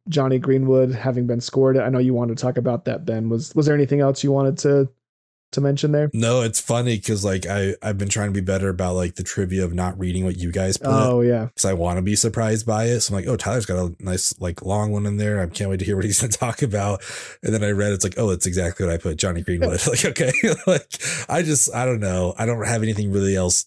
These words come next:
Speaker 2: like, to add to that. I just, like, again, I, I think it's so cool now that a lot of these rock musicians and stuff are be-, being given the opportunity to, like, do these scores and
Speaker 1: Totally.
Speaker 2: not just, like, add a song to the soundtrack. It's like, cool, score the whole
Speaker 1: Yeah,
Speaker 2: movie.
Speaker 1: do
Speaker 2: So
Speaker 1: the whole thing.
Speaker 2: that was it. I just think it's super cool.
Speaker 1: Yeah,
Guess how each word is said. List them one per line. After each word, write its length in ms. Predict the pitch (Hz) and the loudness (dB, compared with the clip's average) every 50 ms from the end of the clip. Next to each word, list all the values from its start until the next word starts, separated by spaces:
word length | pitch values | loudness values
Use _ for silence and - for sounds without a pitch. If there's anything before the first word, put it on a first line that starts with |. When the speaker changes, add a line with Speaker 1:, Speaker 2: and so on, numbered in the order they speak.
| - 113 | -4 -6
Speaker 2:
like, 260 | 110 95 90 90 - | -2 -2 -2 -2 -2
to 140 | - 113 - _ - | -4 -4 -4 _ -6
add 300 | 92 92 90 87 87 85 | -4 -4 -2 -2 -2 -4
to 80 | - 87 | -4 -4
that. 200 | 85 82 80 87 | -2 -2 -2 -2
I 40 | 90 | -2
just, 220 | 87 92 90 - | -2 0 0 0
like, 300 | 90 85 82 - - - - | 0 0 -2 -4 -8 -10 -6
again, 360 | 98 92 87 92 90 87 85 | -4 -4 -4 -2 -2 -2 0
I, 300 | 87 85 - - 101 95 | 0 -2 -2 -2 -2 -2
I 260 | 95 90 85 85 90 - _ _ - | 0 0 0 -2 -4 -6 _ _ -10
think 260 | - - 101 90 87 | -6 -4 -4 -2 -2
it's 140 | 90 - - | -2 0 0
so 220 | - 92 87 85 | 0 0 0 -2
cool 280 | - - - 92 87 87 | -4 -4 -2 -2 0 0
now 200 | 85 87 85 85 | 0 -2 -2 -2
that 240 | 85 85 82 80 - _ - - _ _ - | 0 0 -2 -2 -4 _ -16 -20 _ _ -4
a 60 | 87 | -2
lot 160 | 87 87 85 85 | 0 0 0 0
of 40 | |
these 180 | 80 87 80 - | -2 -2 -4 -2
rock 340 | 85 87 85 85 85 - - | -2 -2 -2 -2 -2 -4 -6
musicians 500 | 92 87 80 - 95 90 - - 82 80 80 | -4 -4 -2 0 0 0 0 -2 -4 -4 -4
and 80 | 80 80 | -4 -4
stuff 260 | - 82 80 - - | -2 -2 -2 -2 -2
are 140 | 87 85 82 | -4 -4 -4
be-, 260 | 80 82 85 85 87 - _ - | -4 -4 -6 -6 -8 -10 _ -8
being 220 | 95 92 92 90 87 | -4 -4 -2 -2 -2
given 260 | - 92 85 85 85 | -2 -2 -2 -2 -2
the 60 | 85 - - | -4 -2 -4
opportunity 640 | 85 - - 85 - - 90 82 85 80 80 80 78 | -4 -4 -4 -6 -6 -4 -4 -4 -4 -4 -4 -6 -6
to, 140 | - 85 | -6 -6
like, 260 | 82 80 82 85 - - - - 98 | -6 -6 -6 -8 -12 -16 -14 -14 -12
do 160 | - - 92 | -8 -6 -6
these 260 | 85 80 82 80 80 - | -4 -4 -4 -2 0 0
scores 600 | - - - 92 90 85 82 82 82 82 82 - | 0 -2 -2 -2 -2 0 0 0 0 -2 -2 -2
and 40 | - 82 | 0 0
Speaker 1:
Totally. 300 | 107 107 104 98 98 - - _ _ _ | 0 0 -2 -4 -6 -8 -10 _ _ _
Speaker 2:
not 220 | - 101 87 85 82 | -6 -4 -4 -2 -2
just, 180 | - 90 - | -2 -2 0
like, 180 | 87 85 - - - | -2 -2 -4 -6 -6
add 200 | 95 92 90 87 | -4 -2 -2 -2
a 60 | 82 | 0
song 380 | - - - 98 95 90 90 85 | 0 0 0 0 0 0 0 -2
to 80 | 85 | -2
the 80 | 80 82 | -2 0
soundtrack. 640 | - - 85 82 80 82 85 - - 76 76 78 - | -2 0 0 -2 -2 -2 -4 -4 -4 -4 -4 -6 -6
It's 100 | - - | -6 -6
like, 140 | 82 - | -6 -4
cool, 180 | - - 135 95 | -2 -2 0 0
score 300 | - - - 87 92 92 | 0 -2 -2 -2 -2 -2
the 100 | 90 90 | -2 -2
whole 160 | 90 90 - | -2 0 2
Speaker 1:
Yeah, 120 | 131 - 85 | 2 2 2
Speaker 2:
movie. 180 | 80 - 78 76 | -2 -4 -6 -6
Speaker 1:
do 60 | 78 | -4
Speaker 2:
So 140 | - - 117 | -2 -2 0
Speaker 1:
the 80 | 110 117 | 0 0
whole 140 | 113 113 117 | 0 -2 -4
thing. 280 | - - 107 107 123 - | -4 -8 -8 -8 -6 -4
Speaker 2:
that 120 | - 113 104 | -2 0 0
was 140 | 95 85 - | 0 0 0
it. 120 | 87 80 85 | -2 -2 -2
I 80 | 87 | -2
just 140 | 85 80 - | -4 -4 -4
think 100 | 87 80 | -4 -4
it's 120 | 80 - | -6 -6
super 200 | - - 80 82 | -6 -6 -6 -6
cool. 220 | 78 - 82 80 78 | -6 -6 -4 0 0
Speaker 1:
Yeah, 160 | 120 107 95 | 0 0 -2